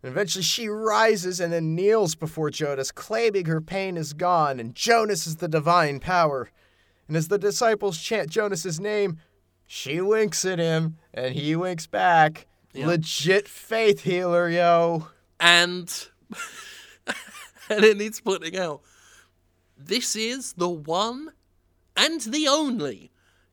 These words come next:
Speaker 2: example of on-screen villainy Jonas has and will exhibit for the entire film.
Speaker 1: Well, he does order his security people to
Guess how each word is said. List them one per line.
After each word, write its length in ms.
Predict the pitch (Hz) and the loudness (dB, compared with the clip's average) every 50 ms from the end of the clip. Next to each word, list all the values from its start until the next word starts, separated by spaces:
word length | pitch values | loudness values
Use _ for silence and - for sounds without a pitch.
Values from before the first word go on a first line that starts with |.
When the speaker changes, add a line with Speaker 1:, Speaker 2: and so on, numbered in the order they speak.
| _ _ - | _ _ 0
Speaker 2:
example 1000 | 185 185 160 143 139 131 143 190 226 226 202 185 165 - - 170 143 139 143 - | 0 0 0 0 -6 2 6 8 8 8 8 4 0 -6 -6 -6 -6 -6 -4 -4
of 180 | 147 147 139 | -4 -2 0
on-screen 720 | 151 156 175 185 185 - - - - 185 208 208 202 202 190 | 0 0 0 -2 -4 -6 -10 -8 -4 -4 -2 -2 -2 -6 -4
villainy 520 | 170 185 190 185 180 175 170 165 165 170 | -2 0 0 0 0 -2 -4 -4 -4 -4
Jonas 680 | 151 - 175 175 185 202 202 208 214 226 214 - - - - | -4 -2 -2 0 0 0 0 -2 -2 -4 -4 -6 -10 -4 0
has 340 | 185 185 196 202 196 - | 0 2 2 2 0 -4
and 320 | 185 185 180 180 180 180 - | -4 -2 -2 -2 -2 -4 -6
will 260 | - 165 170 170 165 | -6 -4 -2 -2 -2
exhibit 680 | 160 156 147 143 131 147 143 131 - - - - - - _ _ _ _ _ _ _ _ _ _ _ _ | -2 -4 -6 -8 -6 -6 -6 -6 -6 -10 -18 -18 -20 -20 _ _ _ _ _ _ _ _ _ _ _ _
for 140 | - 165 | -4 -4
the 160 | 165 170 180 180 | -2 2 2 2
entire 540 | 170 170 - - - 180 196 202 202 196 | 2 0 0 4 6 6 8 6 6 4
film. 420 | 180 - - 180 156 135 120 98 - _ _ _ _ _ _ - - - | 2 0 0 0 0 0 -2 -6 -14 _ _ _ _ _ _ -20 -4 2
Speaker 1:
Well, 140 | 339 269 | 4 4
he 180 | 262 370 339 220 - _ - | 4 4 2 -2 -6 _ 2
does 300 | - 254 262 240 160 - - _ _ - | 4 6 6 6 4 0 -8 _ _ -4
order 680 | 170 156 170 170 160 156 147 143 135 131 123 123 - _ _ _ _ _ _ _ _ _ _ - | -2 0 0 2 2 0 0 0 0 -2 -2 -6 -10 _ _ _ _ _ _ _ _ _ _ -12
his 260 | 135 143 143 135 123 - | -8 -6 -4 -4 -6 -6
security 1040 | - - - - - - - 143 151 - - 165 160 151 143 139 131 123 120 117 | -8 -10 -12 -12 -10 -8 -8 -8 -8 -8 -6 -2 0 0 2 0 0 -2 -6 -10
people 400 | - - 127 113 - - 123 113 - | -10 -12 -12 -12 -12 -10 -12 -12 -12
to 280 | - - 123 113 - | -12 -16 -18 -18 -20